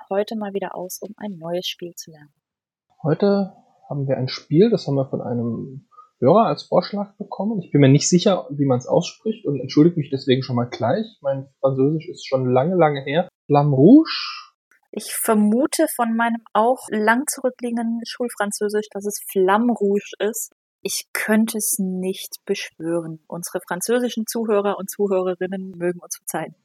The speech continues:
Speaker 2: Und vielleicht uns auch einfach erleuchten, wie man's denn ausspricht. Dann können wir noch was dazulernen. Flamme Rouge.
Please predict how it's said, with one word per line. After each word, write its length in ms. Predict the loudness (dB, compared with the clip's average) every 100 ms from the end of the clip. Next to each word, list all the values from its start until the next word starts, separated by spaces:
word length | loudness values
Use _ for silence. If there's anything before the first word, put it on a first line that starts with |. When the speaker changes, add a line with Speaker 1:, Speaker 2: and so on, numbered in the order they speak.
| 4
Speaker 2:
Und 200 | 4 4
vielleicht 440 | 2 4 4 4
uns 120 | 0
auch 120 | 0 0
einfach 280 | -4 -4 -8
erleuchten, 560 | -4 0 0 0 -2
wie 80 | 6
man's 220 | 8 6
denn 120 | 2 -2
ausspricht. 800 | 0 0 -4 -8 -12 -12 -18 _
Dann 160 | -8 -6
können 160 | 2 6
wir 60 |
noch 180 | 6 4
was 160 | -4 -2
dazulernen. 760 | -4 4 6 6 2 -2 -6 _ _ _ _ _ _ _ _ _ _ _ _
Flamme 240 | -2 2 2
Rouge. 640 | 2 2 0 -6 -14 -16